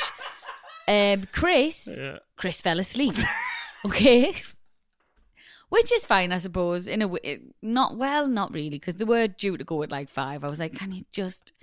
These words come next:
Speaker 2: can you just see it to the end of the day, Grandpa?" Like, do you know what I mean?
Speaker 1: Yeah.
Speaker 2: You, it, it was rude as fuck, and I was a bit raging.
Speaker 1: <laughs>
Speaker 2: Wait, just wait till everyone's gone before you
Speaker 1: Yeah.
Speaker 2: fall asleep. Okay, but my actual beef is
Speaker 1: Hold on, you haven't explained where I fell asleep.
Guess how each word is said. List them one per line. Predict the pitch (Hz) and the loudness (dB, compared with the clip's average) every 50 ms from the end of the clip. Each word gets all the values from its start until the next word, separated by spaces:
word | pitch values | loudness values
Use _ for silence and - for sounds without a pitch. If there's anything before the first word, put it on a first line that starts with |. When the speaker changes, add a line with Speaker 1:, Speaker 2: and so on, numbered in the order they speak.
| - - - - - - - | -20 -16 -10 -6 -6 -6 -6
Speaker 2:
can | - - - | -10 -10 -6
you | 156 160 | -2 0
just | - 233 220 220 220 - - | 2 4 4 4 4 4 2
see | - 196 170 165 | 2 2 2 2
it | 170 185 196 | 2 0 0
to | - 165 | -2 -4
the | 156 165 165 | -4 -2 -2
end | 160 160 | 0 0
of | 170 170 151 | -2 -2 -2
the | 160 | -4
day, | - 165 165 165 170 160 | -2 0 0 0 0 0
Grandpa?" | 165 175 170 170 170 170 175 185 175 175 180 185 196 - - 196 196 196 202 208 202 190 | 0 2 2 2 2 2 0 0 0 0 -2 -2 -4 -4 -4 -4 -4 -4 -6 -6 -8 -6
Like, | 185 190 185 170 - - - _ _ - | -6 -4 -4 -4 -6 -10 -18 _ _ -12
do | 285 277 277 139 285 285 - _ - | -10 -8 -8 -8 -10 -12 -12 _ -8
you | - - 139 175 196 | -8 -6 -4 -4 -2
know | 190 190 | -2 -2
what | 185 | -2
I | 185 | -2
mean? | 180 170 156 156 | -2 -2 0 0
Speaker 1:
Yeah. | 165 165 180 | 2 2 2
Speaker 2:
You, | 170 170 - 117 156 135 - | 0 -2 -2 -2 -2 -2 -2
it, | - - - - - | -4 -8 -8 -8 -6
it | 160 | -2
was | 208 220 202 214 | 0 0 0 2
rude | 226 208 180 170 | 2 0 0 -2
as | - | -4
fuck, | - 147 143 - - | -4 -6 -6 -4 -4
and | 151 151 | -4 -4
I | 143 | -4
was | 139 143 143 | -4 -6 -6
a | 139 | -6
bit | 143 139 139 | -8 -8 -8
raging. | 147 139 139 139 143 139 139 139 139 - - - - - - - | -6 -6 -4 -4 -4 -4 -6 -6 -8 -10 -12 -12 -12 -14 -14 -14
Speaker 1:
<laughs> | - - - - - - - - - | -14 -14 -14 -14 -14 -12 -12 -8 -2
Speaker 2:
Wait, | 202 220 254 233 196 | 2 2 2 2 2
just | 226 214 - - | -2 -4 -2 0
wait | 208 185 - | 0 0 0
till | - 175 165 | -2 -2 -2
everyone's | 156 151 151 151 147 147 | -2 0 -2 -4 -4 -4
gone | - 156 147 147 143 139 - | -4 -4 -4 -4 -6 -8 -8
before | 156 131 - 151 | -10 -8 -6 -6
you | 151 | -6
Speaker 1:
Yeah. | 147 | -6
Speaker 2:
fall | - 151 143 | -8 -10 -10
asleep. | 139 - - 147 139 _ - | -10 -10 -12 -14 -12 _ -6
Okay, | - 175 196 180 170 190 214 - _ | -4 -2 0 0 0 -2 -4 -6 _
but | - 233 226 202 196 - - | -2 -2 -2 -2 -4 -6 -8
my | - 190 190 | -6 -2 -2
actual | 180 - 202 196 - 226 202 180 | 0 -2 -2 -4 -2 -4 -4 -2
beef | 160 196 180 151 - | -2 -4 -4 -4 -2
is | 185 165 151 143 160 - - | -2 -2 -2 -2 -4 -2 2
Speaker 1:
Hold | 127 156 143 127 | 4 4 6 4
on, | 117 120 110 | 4 0 2
you | 123 120 117 | 0 2 2
haven't | 131 127 131 | 0 -2 -4
explained | 123 - - - 123 120 113 107 101 | -6 -10 -8 -6 -4 -4 -4 -4 -4
where | 110 110 107 | -4 -4 -4
I | 98 | -6
fell | - - 92 90 | -6 -8 -10 -8
asleep. | - - 98 87 - | -10 -12 -12 -14 -16